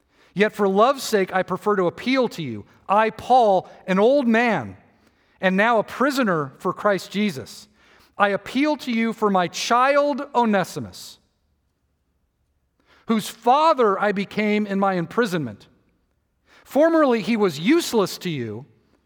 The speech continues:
but now he is indeed useful to you and to me." See what he did there? Useful. All right. Verse twelve.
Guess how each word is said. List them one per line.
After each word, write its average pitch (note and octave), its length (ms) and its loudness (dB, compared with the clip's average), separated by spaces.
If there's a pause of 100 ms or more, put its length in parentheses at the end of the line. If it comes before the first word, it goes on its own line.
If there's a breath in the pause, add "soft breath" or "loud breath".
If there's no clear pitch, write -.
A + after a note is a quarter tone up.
(420)
but G3+ 140 0
now C4 300 4
he A#3+ 100 0
is G3 140 0
indeed G3+ 320 0
useful A#3+ 440 0
to - 120 -8
you F3+ 360 0 (180 loud breath)
and F#3 200 -2
to G3 80 -4
me." F#3 160 0
See D3+ 220 -8
what D3 100 -4
he C#3+ 120 -6
did C#3+ 160 -4
there? D#3+ 260 -2 (340)
Useful. C#3+ 560 -14 (1120)
All G2+ 80 -18
right. D#2+ 140 -20 (1700)
Verse B2 160 -14
twelve. B2 340 -10